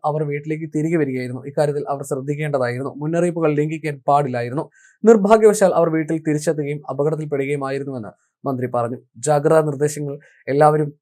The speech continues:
പാലിക്കണമെന്നും മന്ത്രി പറഞ്ഞു. അതേസമയം ബിജുവിന്റെ മൃതദേഹം മോർച്ചറിയിലേക്ക് മാറ്റിയിരിക്കുകയാണ്. മണ്ണിനടിയിൽ കുടുങ്ങിക്കിടക്കുമ്പോൾ ബിജുവിന് ബോധമുണ്ടായിരുന്നില്ലെന്ന് രക്ഷാപ്രവർത്തനത്തിന് നേതൃത്വം നൽകിയവർ പറയുന്നു. അപകടം നിറഞ്ഞതായിരുന്നു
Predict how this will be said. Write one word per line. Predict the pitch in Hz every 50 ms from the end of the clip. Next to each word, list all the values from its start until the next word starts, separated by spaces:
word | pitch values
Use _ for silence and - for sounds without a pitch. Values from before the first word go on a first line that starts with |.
| _ _ -
പാലിക്കണമെന്നും | 147 147 160 156 165 156 147 139 147 160 165 151
മന്ത്രി | 131 135 135 123 127
പറഞ്ഞു. | 127 135 127 - _ _ _ _ _ _ - _ _ - 190
അതേസമയം | 214 220 196 220 208 202 202 190 170
ബിജുവിന്റെ | 170 160 175 190 190 190 190 180 - _ _ _ _ _ _ _ - 151
മൃതദേഹം | 160 160 147 156 165 170 160 156 165 165
മോർച്ചറിയിലേക്ക് | 151 151 151 151 - 160 156 151 151 147 147 151 151
മാറ്റിയിരിക്കുകയാണ്. | 143 139 139 147 147 139 127 113 120 123 127 151 143 - _ - 190
മണ്ണിനടിയിൽ | 220 226 240 254 247 233 233 226 196 196
കുടുങ്ങിക്കിടക്കുമ്പോൾ | 196 190 208 208 196 196 190 185 190 185 180 175 160 151
ബിജുവിന് | 160 156 185 190 190 170 156
ബോധമുണ്ടായിരുന്നില്ലെന്ന് | 160 170 180 185 175 160 165 165 160 160 160 151 151 151 143 139 165 147 147
രക്ഷാപ്രവർത്തനത്തിന് | 147 - 175 165 156 160 156 147 147 151 147 143 147 147 156 156 151 147
നേതൃത്വം | 147 147 151 160 147 160 156 151
നൽകിയവർ | 147 143 143 147 143 127 131 127 120 131
പറയുന്നു. | 123 123 127 127 156 135 - - _ - - - - _ - 135
അപകടം | 131 147 143 156 156 156
നിറഞ്ഞതായിരുന്നു | 147 147 147 151 147 147 147 147 143 143 143